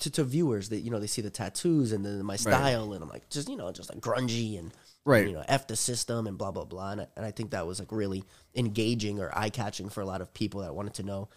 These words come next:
Speaker 1: how can this dude that looks like he climbed out of the gutter to sell,
Speaker 2: <laughs>
Speaker 1: to sell a dub of weed possibly <laughs> have made ten million dollars just this
Speaker 2: Right.
Speaker 1: week alone, you know?
Speaker 2: Rather than your, like, typical Jordan Belfort looking suitsman
Speaker 1: Yeah.
Speaker 2: who's, like,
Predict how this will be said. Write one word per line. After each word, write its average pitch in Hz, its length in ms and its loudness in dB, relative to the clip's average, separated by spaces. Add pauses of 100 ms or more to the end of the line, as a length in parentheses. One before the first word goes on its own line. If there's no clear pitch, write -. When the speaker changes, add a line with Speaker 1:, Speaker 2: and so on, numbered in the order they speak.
(140)
Speaker 1:
how 147 140 -2
can 143 160 4
this 127 160 4
dude 113 380 0
that 98 140 -2
looks 113 260 0
like 104 280 -4 (220)
he 113 100 -6
climbed 113 380 0
out 110 160 2
of 113 80 2
the 104 60 0
gutter 104 340 0
to 98 160 10
sell, 113 260 4
Speaker 2:
<laughs> - 60 -20
Speaker 1:
to 139 100 4
sell 120 220 8
a 107 80 4
dub 107 280 6
of 95 160 4
weed 107 340 6 (280)
possibly 110 880 6
<laughs> - 60 -20
have 117 120 6
made 101 200 2
ten 110 200 0
million 104 220 0
dollars 101 320 0
just 110 260 2
this 101 140 0
Speaker 2:
Right. 117 200 10
Speaker 1:
week 85 80 2
alone, 98 420 2
you 98 120 -4
know? 92 280 -6
Speaker 2:
Rather 139 400 12
than 120 200 12
your, 110 200 12
like, 98 280 6
typical 107 560 10
Jordan 104 380 10
Belfort 98 560 6
looking 92 460 6
suitsman 98 680 8
Speaker 1:
Yeah. 85 40 10
Speaker 2:
who's, 90 220 10
like, 90 320 6